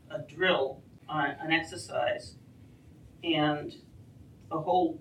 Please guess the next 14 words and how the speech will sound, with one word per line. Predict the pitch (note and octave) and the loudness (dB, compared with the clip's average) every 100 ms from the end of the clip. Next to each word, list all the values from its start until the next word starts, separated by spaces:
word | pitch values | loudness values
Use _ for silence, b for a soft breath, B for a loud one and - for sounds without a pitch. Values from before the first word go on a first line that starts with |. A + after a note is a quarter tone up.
| - | 2
point | F#3+ F#3 - - - | 6 6 4 -4 -6
was | D#3 D3+ D3+ - | 4 4 4 -2
to | - | -12
show | - D#3+ D3 D3 D3+ | -8 0 0 0 4
how | D3+ C#3+ C#3+ - - - | 4 6 2 -4 -16 -4
the | |
National | E3 E3 D#3+ D3 D3 | 2 2 0 -6 0
Guard | D#3+ D#3+ D3+ | 4 4 4
could | E3 | 0
integrate | D#3+ D#3+ - D#3 D3+ | 0 0 -2 0 0
with | D3+ | -2
the | D#3 D#3+ | -2 4
active | D#3+ - - | 4 2 -10
duty | - D#3+ E3 F3+ F3+ | 2 4 4 2 -2